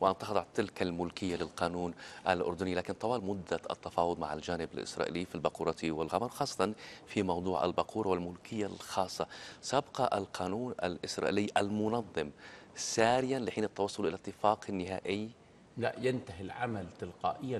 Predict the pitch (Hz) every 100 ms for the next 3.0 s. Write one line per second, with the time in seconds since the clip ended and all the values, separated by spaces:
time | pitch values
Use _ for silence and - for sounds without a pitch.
0 | 92 95 95 98 117 123 101 117 101 104
1 | 117 135 120 - 120 101 - - - -
2 | - 104 95 113 104 98 - 110 90 85